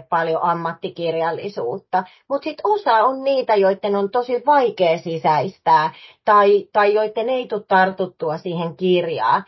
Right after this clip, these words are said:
Ja jälleen kerran ne rakenteet, eli miten ne esihenkilöt lähtee tuomaan niitä rakenteita myös sen äärelle, että millä tavalla koulutuksen sisältö tai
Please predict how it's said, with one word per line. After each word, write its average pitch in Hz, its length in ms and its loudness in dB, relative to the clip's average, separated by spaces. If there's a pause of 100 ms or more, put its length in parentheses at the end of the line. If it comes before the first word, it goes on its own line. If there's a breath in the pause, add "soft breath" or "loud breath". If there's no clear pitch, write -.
(280 soft breath)
Ja 208 60 -4
jälleen 320 440 2
kerran 247 440 0
ne 196 120 -2
rakenteet, 190 1200 -4
eli 214 220 4
miten 277 340 -2
ne 262 160 -2
esihenkilöt 247 1200 -2 (300 loud breath)
lähtee 202 500 2
tuomaan 226 580 2
niitä 180 240 -2
rakenteita 196 840 0
myös 202 360 0
sen 285 300 2
äärelle, 190 640 0
että 202 160 -8 (160 loud breath)
millä 359 300 0
tavalla 233 480 4
koulutuksen 214 920 0
sisältö 175 760 0
tai 202 200 2